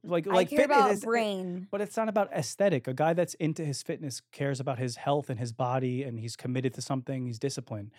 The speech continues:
Speaker 1: It's like a guy that makes his bed every day. You should get with a guy that makes his bed every day. That should be
Speaker 2: That, okay, that, fine.
Speaker 1: Okay, same thing,
Speaker 2: But
Speaker 1: going to
Speaker 2: I'd
Speaker 1: the
Speaker 2: rather
Speaker 1: gym.
Speaker 2: he be intelligent.
Speaker 1: Okay, but, you know.
Speaker 2: And you could be both.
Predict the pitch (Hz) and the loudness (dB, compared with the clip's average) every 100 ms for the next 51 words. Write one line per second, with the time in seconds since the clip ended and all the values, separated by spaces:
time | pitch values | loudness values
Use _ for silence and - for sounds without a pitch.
0 | - 180 175 190 185 180 143 117 147 151 | -6 0 4 4 4 0 -2 0 2 2
1 | 113 107 113 - _ _ _ - 202 - | -2 -6 -10 -12 _ _ _ -2 0 2
2 | 220 233 208 180 170 151 147 - 123 143 | 4 6 6 4 4 4 0 0 0 2
3 | 120 117 120 107 - _ - - 240 269 | 0 -2 -2 -4 -10 _ -8 0 4 4
4 | - 233 247 277 196 180 196 233 - 202 | 4 2 2 0 2 4 4 4 0 -2
5 | - - 208 220 123 - 180 165 143 120 | -2 -6 -6 -4 -2 0 2 2 0 4
6 | 135 269 - 233 233 247 247 254 220 226 | 4 4 4 4 6 4 2 -2 -2 -2
7 | 202 - 202 196 196 180 180 - - 98 | -2 -2 -4 -2 -2 -2 -4 -8 -8 -10
8 | - - - _ - 139 127 120 135 131 | -14 -20 -20 _ -20 -14 -12 -6 -4 -4
9 | - 151 117 101 - _ - 285 254 294 | -6 -8 -8 -10 -18 _ -6 -4 0 4
10 | 370 403 403 440 403 339 165 - | 6 6 6 4 4 2 2 -2